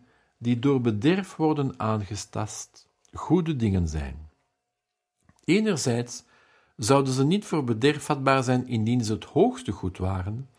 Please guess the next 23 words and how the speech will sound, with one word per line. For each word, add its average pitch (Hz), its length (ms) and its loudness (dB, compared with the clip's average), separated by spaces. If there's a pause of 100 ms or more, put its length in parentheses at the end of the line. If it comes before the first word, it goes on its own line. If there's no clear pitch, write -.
(420)
maar 101 240 -2
anderzijds 151 680 4
zouden 110 560 0
ze 95 160 0
zonder 175 360 2
goed 139 220 -2
te 127 100 -2
zijn 117 440 -4
niet 139 400 -2
vatbaar 120 560 0
zijn 117 220 0
voor 113 100 0
bederf. 90 600 -2 (760)
Waren 139 400 4
ze 123 120 0
immers 143 300 0
het 107 160 -2
hoogste 202 420 0
goed, 165 420 -2 (500)
dan 131 520 2
waren 123 340 4
ze 117 160 -2
onbederfelijk. 104 840 -2